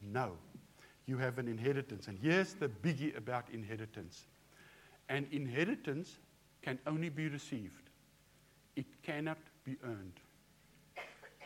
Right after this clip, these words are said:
So do, do, do, go, go, go.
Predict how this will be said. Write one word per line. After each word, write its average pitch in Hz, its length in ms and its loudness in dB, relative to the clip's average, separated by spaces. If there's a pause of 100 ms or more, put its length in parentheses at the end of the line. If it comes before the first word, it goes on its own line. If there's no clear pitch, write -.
(2500)
So 104 200 2 (100)
do, 165 260 6
do, 156 300 6
do, 160 400 4
go, 147 260 8
go, 147 320 6
go. 151 380 10